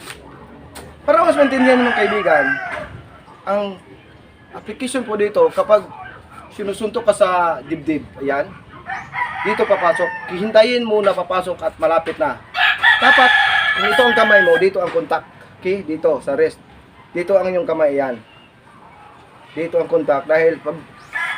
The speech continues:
papasok sa suntok ng kaibigan, ayan, dito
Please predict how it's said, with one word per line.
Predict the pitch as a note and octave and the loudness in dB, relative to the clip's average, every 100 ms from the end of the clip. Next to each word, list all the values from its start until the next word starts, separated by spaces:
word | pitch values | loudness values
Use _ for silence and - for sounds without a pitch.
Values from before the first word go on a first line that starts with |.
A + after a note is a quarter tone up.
| - - - B5+ | -6 -4 -2 2
papasok | B5+ C4+ C#4 | 4 4 2
sa | C4 A#3+ A#3 A#3 A3 | 4 4 4 2 0
suntok | G#3+ A#3+ B3 A3 | -2 -4 -4 -6
ng | G3+ | -6
kaibigan, | G3 G3 F#3 | 0 2 2
ayan, | F3 F3 D#3+ B2+ B2 - - - - - - - | 2 2 2 -4 -12 -20 -20 -20 -20 -20 -20 -12
dito | F#3 G#3+ | -8 -2